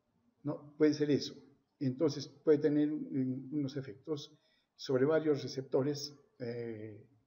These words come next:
posteriormente. O puede que un receptor también tenga varios neurotransmisores. ¿De qué depende,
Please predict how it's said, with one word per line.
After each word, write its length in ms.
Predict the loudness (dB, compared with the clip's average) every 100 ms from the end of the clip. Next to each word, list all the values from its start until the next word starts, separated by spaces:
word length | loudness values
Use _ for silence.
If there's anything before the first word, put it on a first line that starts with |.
| _
posteriormente. 680 | -14 -4 0 0 -2 -6 -20 _ _ _ _ _
O 160 | 0 8
puede 300 | 8 10 6
que 520 | 2 0 0 -6 -20 _ _
un 140 | 8 8
receptor 840 | 8 2 -6 0 2 2 -6 -10 -2
también 300 | 0 0 -2
tenga 500 | -2 0 -2 -4 -20 _ _ _ 0
varios 280 | 2 2
neurotransmisores. 1000 | 2 2 0 -4 -8 -8 -10 -12 -16 -20 -20 _ _ _ _ _ _ _ _ _ -4
¿De 220 | 0 4
qué 120 | 4
depende, 800 | 4 0 -2 -2 -2 -4 -6 -8